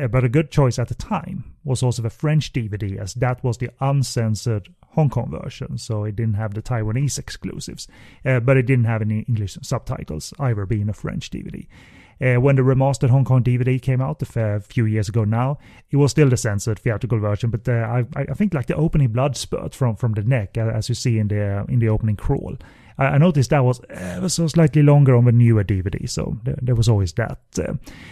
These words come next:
and, and there was, uh, some, uh, extra info in the opening text crawl as well in the remastered Hong Kong D V D that was on the Taiwanese, uh, version, uh, too.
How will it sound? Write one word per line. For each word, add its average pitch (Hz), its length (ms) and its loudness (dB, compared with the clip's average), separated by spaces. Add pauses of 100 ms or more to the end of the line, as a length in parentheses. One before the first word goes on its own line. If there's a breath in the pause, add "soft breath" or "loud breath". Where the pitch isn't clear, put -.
(220 loud breath)
and, 123 160 6
and 135 160 8
there 139 60 10
was, 131 180 2
uh, 131 100 6
some, 123 280 4
uh, 117 220 4
extra 131 460 0
info 127 300 2
in 113 100 2
the 110 120 -2
opening 113 360 0
text - 480 -4 (300)
crawl 104 440 0
as 107 160 -4
well 107 320 -2
in 104 200 -2
the 101 280 -4 (460)
remastered 117 600 0 (100)
Hong 131 200 0
Kong 107 180 -2
D 104 140 -2
V 98 60 -4
D 101 180 -4
that 98 180 -6
was 101 160 -8 (180)
on 107 320 0 (420)
the 123 120 -2
Taiwanese, 101 600 -4
uh, - 180 -10
version, 120 560 -4
uh, 50 200 -8 (120)
too. 123 280 -2